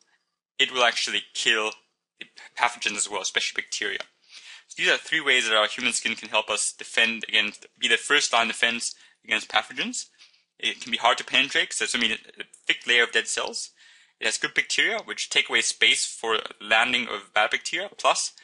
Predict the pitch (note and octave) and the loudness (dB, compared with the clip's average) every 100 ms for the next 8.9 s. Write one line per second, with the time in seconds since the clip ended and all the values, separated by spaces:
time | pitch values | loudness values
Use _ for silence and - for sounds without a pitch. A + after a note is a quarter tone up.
0 | - _ G2+ - A2+ - B2 - B2+ - | -20 _ -16 -6 -6 -2 -2 -2 -6 -6
1 | - - B2+ B2 A#2 - - D3 F3+ A3+ | -10 -8 -8 0 0 0 -4 -6 -6 -10
2 | _ _ _ _ - A#2 B2+ B2+ A2+ - | _ _ _ _ -2 0 0 -2 0 0
3 | - C3+ C3+ C3 C3 A#2 - A#2 A2 - | 2 2 4 2 2 -4 -6 -4 -4 -2
4 | B2 C#3 G3+ _ - - _ A2 - - | 2 2 0 _ -20 -20 _ -2 -2 2
5 | A#2+ A2+ - A2 A2 - F#2+ - - - | 2 2 -2 -4 -4 -6 -6 -6 -8 -10
6 | - F#2 F#2 - - - E2+ - _ _ | -16 -4 -4 -4 -10 -8 -8 -10 _ _
7 | _ _ _ _ _ _ - B2 - B2+ | _ _ _ _ _ _ -10 -8 -2 -2
8 | C#3 A#2+ - - B2 A2+ - F3+ | 0 -4 -4 -4 -4 -4 -2 -4